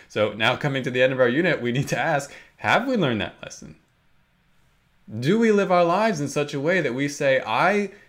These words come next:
I live according to the truth that God declares, 'Those who honor me, I will honor, but those who despise me will be lightly esteemed'"?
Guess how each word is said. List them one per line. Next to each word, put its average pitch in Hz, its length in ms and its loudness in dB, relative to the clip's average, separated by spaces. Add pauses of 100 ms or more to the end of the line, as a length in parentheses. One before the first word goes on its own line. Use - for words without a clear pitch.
(120)
I 196 200 -2
live 190 480 4
according 170 380 -2
to 220 100 -6
the 208 80 -4
truth 170 420 -4
that - 240 -6 (420)
God 175 480 -4
declares, 165 640 -4
'Those 120 280 -4
who 123 80 -8
honor 120 300 -4
me, 180 160 -6
I 107 140 -6
will 104 100 -4
honor, 147 480 -8 (340)
but 113 140 -8
those 131 240 0
who 135 60 -12
despise 113 520 -4
me 123 140 -8
will 117 100 -6
be 113 160 -6
lightly 101 380 -10
esteemed'"? 117 640 -14